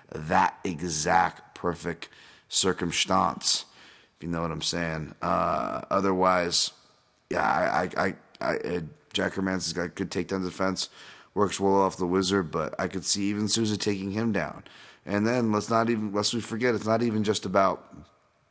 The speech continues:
Souza working from the bottom, being taken down, or working from the top, getting the takedown.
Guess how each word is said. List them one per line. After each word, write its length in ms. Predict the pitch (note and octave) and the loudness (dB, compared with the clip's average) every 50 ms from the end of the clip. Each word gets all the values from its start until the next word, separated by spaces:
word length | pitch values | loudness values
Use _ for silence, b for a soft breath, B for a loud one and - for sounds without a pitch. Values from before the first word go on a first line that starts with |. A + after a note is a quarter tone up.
| _ _ _ _ - - - - - _ _ _ _ _ _ - | _ _ _ _ -12 -4 -4 -4 -4 _ _ _ _ _ _ -8
Souza 580 | - - - A2+ A2 G2+ F#2+ G2+ G2 F#2+ - - - | -4 -2 0 0 0 2 2 2 2 2 0 -2 -2
working 340 | F2+ G2 G2+ F#2+ - G2+ F2+ | 0 0 0 0 -2 -4 -4
from 200 | E2+ F#2+ F#2 F#2 | -2 0 0 0
the 80 | F2+ | 0
bottom, 360 | D#2 F#2 F2+ F2 F#2 F#2 F2+ F2+ | 2 2 4 4 4 2 0 -2
being 160 | F#2 F#2 F2+ | -2 -4 -4
taken 340 | - G2+ F#2 E2 F2+ F2+ E2 | -2 -2 -2 -2 -2 -6 -4
down, 260 | E2 F2+ F2+ F2 E2 | -2 0 0 0 0
or 80 | D#2+ D#2 | -2 -2
working 280 | D#2+ E2+ E2 E2 E2 | -2 -4 -4 -6 -10
from 100 | E2 D#2+ | -8 -8
the 80 | D2 D2 | -10 -8
top, 340 | - - F2+ F2 E2+ - - | -2 0 0 0 0 -2 -4
getting 240 | F#2 F2 F2+ F2 | -4 -4 -4 -4
the 60 | C#2+ D2 | -6 -8
takedown. 720 | - - G#2 F2 - - - G2 G#2 G#2+ G2+ F2+ E2+ | -8 -6 -6 -8 -8 -6 -2 0 2 2 2 2 0